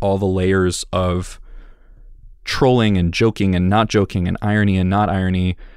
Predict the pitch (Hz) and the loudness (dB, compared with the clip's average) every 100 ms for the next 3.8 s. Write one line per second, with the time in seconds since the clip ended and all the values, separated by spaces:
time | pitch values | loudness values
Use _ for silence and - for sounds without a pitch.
0 | - - - - - - - - - 110 | -20 -20 -20 -20 -20 -20 -20 -20 -14 -6
1 | 120 113 117 107 120 - 104 - 104 104 | 0 4 4 4 2 2 -2 0 0 0
2 | 101 98 95 - 113 92 92 92 87 87 | 0 0 0 0 0 0 0 0 -2 0
3 | 90 90 - 131 120 82 - - | 0 0 0 -2 0 -2 -2 -8